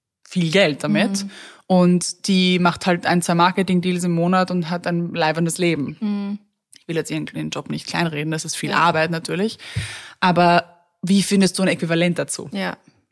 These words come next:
Speaker 1: Und sie ist jetzt in einer Anstellung
Speaker 2: Mhm.
Speaker 1: und du musst dein Leben dann im Endeffekt wieder ganz anders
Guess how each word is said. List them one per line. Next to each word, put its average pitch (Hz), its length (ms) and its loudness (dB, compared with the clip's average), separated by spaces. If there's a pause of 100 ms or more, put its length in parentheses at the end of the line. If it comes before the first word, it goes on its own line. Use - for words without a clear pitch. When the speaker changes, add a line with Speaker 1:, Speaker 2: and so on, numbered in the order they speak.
(160)
Speaker 1:
Und 180 140 0
sie 180 60 -2
ist 175 60 0
jetzt 180 80 -2
in 196 80 2
einer 190 160 2
Anstellung 165 680 -2
Speaker 2:
Mhm. 214 100 -8
Speaker 1:
und 180 140 2
du 185 40 4
musst 185 240 2
dein 180 80 2
Leben 160 300 -2
dann 190 100 2
im 180 120 0
Endeffekt 175 420 -2
wieder 175 160 2
ganz 175 260 -2
anders 170 720 -2